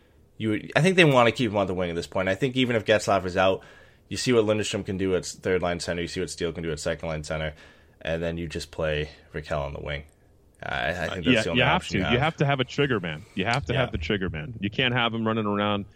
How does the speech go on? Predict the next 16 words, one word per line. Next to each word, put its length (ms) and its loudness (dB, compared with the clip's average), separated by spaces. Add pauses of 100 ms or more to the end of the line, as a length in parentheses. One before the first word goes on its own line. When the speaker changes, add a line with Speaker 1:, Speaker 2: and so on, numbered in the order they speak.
(320)
Speaker 2:
trying 240 2
to, 60 -2 (180)
you 80 -2
know, 100 0
trying 240 -2
to 60 0
do 160 2
everything 340 0
in 100 0
both 220 2
zones. 320 0
That's 220 0
what 100 0
center's 320 2
gotta 240 2
do, 320 4